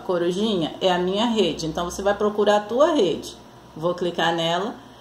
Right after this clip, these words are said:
E aqui eu vou botar a senha do meu Wi-Fi. Pra você ter certeza que o teu Wi-Fi tá certo, você clica nesse olhinho que ele vai te mostrar a senha se tá certo ou não, tá?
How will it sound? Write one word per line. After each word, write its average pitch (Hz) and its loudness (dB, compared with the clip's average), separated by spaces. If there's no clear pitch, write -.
E 233 4
aqui 240 -2
eu 196 2
vou 208 2
botar 208 2
a 196 0
senha 214 -2
do 190 -2
meu 196 2
Wi-Fi. 190 0
Pra 185 0
você 208 0
ter 247 2
certeza 226 2
que 202 -6
o 208 -12
teu 202 -2
Wi-Fi 196 2
tá 190 -2
certo, 196 0
você 180 -4
clica 214 -4
nesse 247 -2
olhinho 220 2
que 220 -2
ele 214 2
vai 196 2
te 190 -8
mostrar 202 0
a 196 0
senha 190 -4
se 185 -10
tá 185 -4
certo 190 -4
ou 214 -2
não, 151 -2
tá? 180 -2